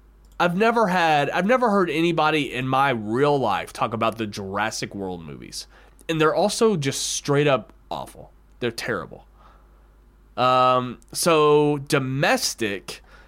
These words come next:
Avatar: The Way of Water, <laughs> Avatar: The Way of Water surpassed The Rise of Skywalker domestic today,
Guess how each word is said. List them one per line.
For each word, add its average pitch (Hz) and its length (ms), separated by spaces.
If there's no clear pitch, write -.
Avatar: 165 440
The 143 80
Way 143 160
of 123 120
Water, 113 580
<laughs> - 1040
Avatar: 214 360
The 175 80
Way 165 160
of 151 100
Water 147 260
surpassed 135 760
The 131 100
Rise 127 340
of 117 60
Skywalker 107 800
domestic 117 540
today, 90 380